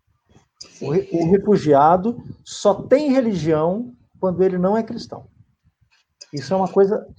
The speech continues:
Speaker 2: ba-, isso é regra básica da mídia. Ué,
Speaker 1: Sim.
Speaker 2: naque-, naqueles atentados que houve em Sri Lanka, né?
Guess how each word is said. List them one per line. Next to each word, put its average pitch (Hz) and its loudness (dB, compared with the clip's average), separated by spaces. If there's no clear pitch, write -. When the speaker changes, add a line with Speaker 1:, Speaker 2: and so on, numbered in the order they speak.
Speaker 2:
ba-, 190 6
isso 190 -2
é 190 0
regra 233 6
básica 185 4
da 151 -2
mídia. 127 -10
Ué, 190 2
Speaker 1:
Sim. 190 -10
Speaker 2:
naque-, 202 -2
naqueles 220 -6
atentados 202 -2
que - -8
houve 131 -2
em 131 -10
Sri 143 -6
Lanka, 170 0
né? 214 -4